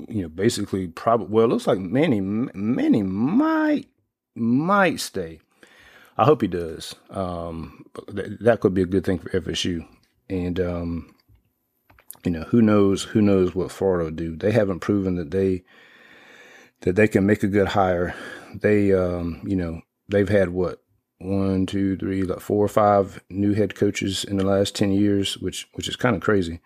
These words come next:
And they have yet to, you know, amount to anything. You know, I mean, they're, they had one of their best years, you know, uh, the other year with, and they were eight and four,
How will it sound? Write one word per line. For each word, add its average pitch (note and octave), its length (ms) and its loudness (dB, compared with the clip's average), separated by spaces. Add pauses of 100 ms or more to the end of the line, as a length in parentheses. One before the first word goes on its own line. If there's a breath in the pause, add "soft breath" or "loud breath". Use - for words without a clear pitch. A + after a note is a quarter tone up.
(760 loud breath)
And F2 240 -2
they G2 160 6
have F2+ 200 2
yet F#2 360 0
to, F#2 600 2 (760 loud breath)
you G#2 120 2
know, D#2 160 -6
amount G2+ 400 0
to F2+ 80 -2
anything. G2+ 720 0
You G#2 100 -4
know, F#2 60 0
I F2+ 40 -2
mean, F2 180 -2
they're, G2 220 2 (120)
they G#2+ 140 2
had G2+ 160 4
one G2+ 100 4
of G2 60 4
their G2 100 4
best G2 300 2
years, G2 340 0 (140)
you F#2+ 340 -8
know, F2+ 300 -4
uh, F2+ 180 0
the F2+ 140 0
other F#2 100 2
year F#2+ 300 4
with, F2 180 -4
and F#2+ 80 -2
they F#2+ 60 4
were F2+ 140 0
eight E2+ 180 -2
and F#2+ 100 -2
four, F#2+ 360 -2